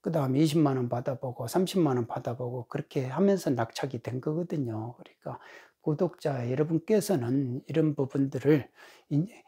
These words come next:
이해를 해 주셔야 된다라는 겁니다. 사람이라는 게 이제 껌을 사더라도,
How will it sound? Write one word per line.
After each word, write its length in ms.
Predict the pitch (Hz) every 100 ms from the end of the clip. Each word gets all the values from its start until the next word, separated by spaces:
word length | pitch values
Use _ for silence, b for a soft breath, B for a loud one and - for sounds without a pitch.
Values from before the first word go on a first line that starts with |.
| -
이해를 480 | 147 147 202 165 139
해 360 | 110 190 220 185
주셔야 440 | - 120 - 165 170
된다라는 1040 | 143 143 113 110 113 117 117 120 135 143
겁니다. 640 | 165 180 180 120 117 117 120
사람이라는 680 | 190 208 214 175 143 131
게 180 | 131 120
이제 180 | 127 120 B B B B _ _ _ _ _
껌을 320 | - 269 294 269
사더라도, 840 | 208 202 202 160 156 123 139 117